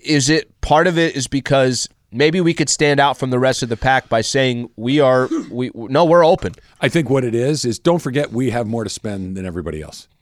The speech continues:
Speaker 2: And not, we, we have better prospects than just about everybody else. They have more players in the top one hundred than everybody other than the Orioles, who have the same amount. Like, we, try us. We, we're, we're, we're willing to do this. And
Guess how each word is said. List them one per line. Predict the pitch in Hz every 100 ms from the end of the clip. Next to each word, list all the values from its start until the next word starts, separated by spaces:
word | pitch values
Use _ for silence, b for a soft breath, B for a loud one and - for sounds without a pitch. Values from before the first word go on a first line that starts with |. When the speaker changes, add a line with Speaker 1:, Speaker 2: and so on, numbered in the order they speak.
| _ -
Speaker 2:
And | 127
not, | 135 143
we, | 135 160
we | 143
have | 160 139
better | 143 135
prospects | - 135 123 - 110 101 -
than | 117 104 104
just | - 113 104
about | 101
everybody | 95 90 90 87
else. | 78 b b b
They | 160
have | 151
more | 147 139
players | - 135 127
in | 123
the | 123
top | 131 120 127
one | 107
hundred | 107 110 104
than | 110 117
everybody | 113 113 113 107 104 b b -
other | 131 123
than | 117 113
the | 107
Orioles, | 110 110 107 101
who | 107 98
have | 101 85
the | 104
same | 127 113
amount. | 92 87 - -
Like, | 110
we, | 131 180 b b b b -
try | 220 226 95
us. | - - - _
We, | 143 190
we're, | 170 190
we're, | 156 175 165
we're | 165 156
willing | 139 190 185 170
to | 143
do | 185
this. | 151 -
And | 160 139